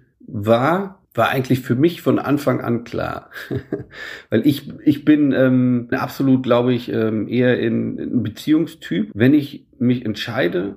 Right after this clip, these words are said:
dann auch das mit jemandem zu versuchen, dann bin ich da auch hundert Prozent dabei. Und für mich ist es dann die eine Sache, die ich jetzt weiterverfolge. Bin mir eigentlich immer schon relativ sicher gewesen,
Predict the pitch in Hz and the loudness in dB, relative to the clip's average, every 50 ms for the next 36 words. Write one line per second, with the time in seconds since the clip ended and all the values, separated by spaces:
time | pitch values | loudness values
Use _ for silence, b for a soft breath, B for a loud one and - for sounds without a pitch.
0 | - - _ _ - 113 110 110 - - 117 131 127 - - - - - - - | -14 -20 _ _ -2 -2 0 0 0 0 -2 -2 -2 -4 -14 -20 -20 -20 -14 -6
1 | - 123 - 127 117 127 131 131 127 131 123 - - 123 113 - 110 101 98 101 | -6 -2 0 2 4 4 6 4 4 2 0 -6 -6 -8 -4 -4 -4 -2 -2 -2
2 | 113 147 170 - 190 226 233 - - - - 131 127 123 156 160 160 143 - 127 | -2 -2 -2 -2 -6 -6 -6 -8 -8 -2 0 2 4 4 4 4 4 2 2 0
3 | - - - - - _ _ - 110 123 165 170 165 151 - - 135 131 - - | 0 0 -2 -10 -20 _ _ -2 2 2 4 4 4 2 2 0 -2 -2 -2 -2
4 | 139 135 131 127 113 107 104 - 98 107 107 104 101 101 - 107 107 117 127 135 | -2 -2 0 0 -2 -2 -2 -2 -4 -2 -2 -4 -6 -6 -4 -4 -2 -2 -2 -4
5 | 131 - 127 123 - - 120 117 117 113 - - - - - 131 139 127 110 135 | -6 -4 -6 -6 -2 0 0 0 0 -2 -6 -8 -8 -2 0 2 2 4 4 2
6 | 135 143 143 135 127 120 B B B B B - - 147 139 - 139 - - - | 2 2 2 2 0 0 B B B B B 2 2 2 4 2 2 2 0 -2
7 | - 117 160 165 190 175 175 - 160 - 165 165 175 170 160 165 165 - - - | 0 0 2 2 2 -2 -2 -4 -6 0 2 2 4 4 4 2 0 0 -4 -6
8 | - - 170 160 147 - 143 139 - - - 175 185 185 165 - - 143 139 131 | 0 2 2 2 2 2 0 -2 -2 0 2 2 4 4 2 2 2 0 0 0
9 | - 120 135 135 139 127 135 120 - 139 135 135 139 127 123 117 127 127 123 123 | 2 2 2 2 2 0 -2 -4 -4 -4 0 0 2 0 2 2 2 4 4 4
10 | 123 123 | 2 2